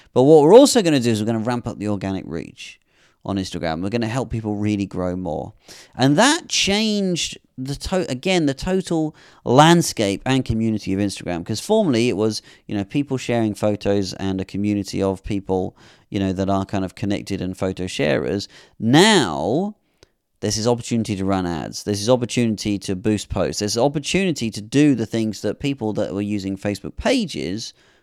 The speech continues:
were doing over on Instagram. So, of course, the marketers then all jumped on Instagram and said, "Hey, new thing, more organic reach, you know, more opportunities to advertise.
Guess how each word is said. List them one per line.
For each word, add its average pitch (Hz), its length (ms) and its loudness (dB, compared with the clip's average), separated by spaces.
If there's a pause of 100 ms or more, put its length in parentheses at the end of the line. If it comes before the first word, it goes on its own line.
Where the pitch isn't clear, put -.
(120)
were 101 100 2
doing 90 420 -2
over 98 300 -4
on 147 80 -4
Instagram. 104 680 -8 (420)
So, 151 160 6
of 131 100 4
course, 160 220 4
the 131 80 4
marketers 160 540 4
then 123 180 2
all 113 140 2
jumped 101 260 -2
on 101 80 -4
Instagram 101 340 -4
and 95 100 -4
said, 101 140 0
"Hey, 208 500 4 (440)
new 165 320 6
thing, 214 580 0
more 165 520 6
organic 156 380 2
reach, 165 640 -2 (220)
you 147 100 -2
know, 117 160 2
more 151 320 8
opportunities 143 560 0
to 135 80 0
advertise. 139 920 0